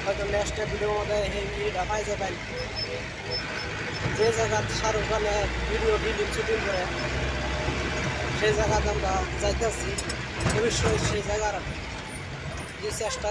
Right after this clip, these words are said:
করবো মনে করো দেখাবার জন্য, একটা ভিডিও বানাই অবশ্যই থাকবাম। অবশ্যই চ্যানেলের সাবস্ক্রাইব করে আর চ্যানেলে, চ্যানেলে পাশেই থাকবেন।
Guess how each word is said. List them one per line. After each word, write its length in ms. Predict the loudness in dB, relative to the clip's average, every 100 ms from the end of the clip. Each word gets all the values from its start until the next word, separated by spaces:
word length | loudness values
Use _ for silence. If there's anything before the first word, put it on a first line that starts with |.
| -2
করবো 220 | -2 -2 -2
মনে 160 | -2 -2
করো 140 | -4 -4 -4
দেখাবার 360 | -4 -4 -6 -6
জন্য, 160 | -6 -6 -8 -6 -6 -4 -4
একটা 160 | -2 -2
ভিডিও 220 | 2 2 2
বানাই 220 | 0 -2 -2 -2
অবশ্যই 440 | -2 -4 -4 -4 -4
থাকবাম। 300 | -4 -4 -6 -6 -8 -6
অবশ্যই 280 | -4 -4 -6
চ্যানেলের 360 | -4 -2 -2 0 -2 -2 -2 -2 -2 0 2
সাবস্ক্রাইব 320 | 0 0 -2
করে 140 | 0 0 0
আর 60 | 0
চ্যানেলে, 400 | -2 -2 -2 -4 -4 -4
চ্যানেলে 320 | -2 -2 -2 0
পাশেই 300 | 0 0 0 0
থাকবেন। 280 | 0 0